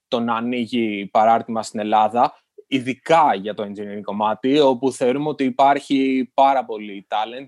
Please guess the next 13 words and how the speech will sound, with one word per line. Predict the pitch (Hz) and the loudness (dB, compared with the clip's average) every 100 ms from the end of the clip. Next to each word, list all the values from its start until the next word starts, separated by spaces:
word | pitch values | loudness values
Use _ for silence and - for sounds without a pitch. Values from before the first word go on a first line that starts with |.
| - | -4
πάρα | 131 131 127 | -2 0 -2
πολλά | 113 101 98 | -6 -8 -8
skills, | - - 110 117 185 - _ _ _ - | -8 -10 -6 -6 -8 -12 _ _ _ 2
τα | 139 | 2
οποία | 139 175 185 190 190 190 185 _ _ - | 4 2 2 0 -2 -4 -6 _ _ -12
δεν | 135 185 185 | -2 0 0
έ-, | 208 190 | -2 -2
λόγω | 160 180 | -4 -4
του | 185 | -4
πώς | 190 185 | -6 -4
είναι | 196 | -4
η | 196 | -2
αγορά, | 190 170 127 123 123 - | -2 0 2 4 2 0